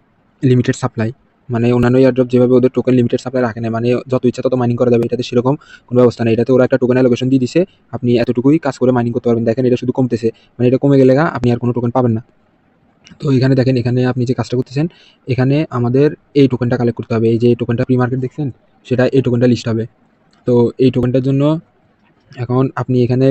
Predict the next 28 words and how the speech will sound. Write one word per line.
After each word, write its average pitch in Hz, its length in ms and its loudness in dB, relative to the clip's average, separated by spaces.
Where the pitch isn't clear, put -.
প্রথমত 123 320 -2
তো 139 120 -2
মাইনিং, 120 280 0
মাইনিং 123 340 0
থেকে 127 180 2
দেখতে 120 220 -2
পারবেন 123 260 0
এই 120 140 2
যে 117 120 2
মাইনিং 117 240 2
হইতেছে, 120 300 -2
মাইনিং 113 220 0
এটা 127 120 -2
ক্লেম 120 180 0
করতে 120 160 -2
পারবেন। 123 220 0
তারপরে 127 320 0
এখানে 127 180 -2
যে 135 60 4
স্টেপের 131 260 -2
মাধ্যমে 131 240 0
আপনি 127 180 -4
বেশি 107 180 -6
টোকেন 120 160 -2
মানে 117 140 -8
কামাবেন 113 280 -2
সেটা 123 220 0
হচ্ছে 131 240 -2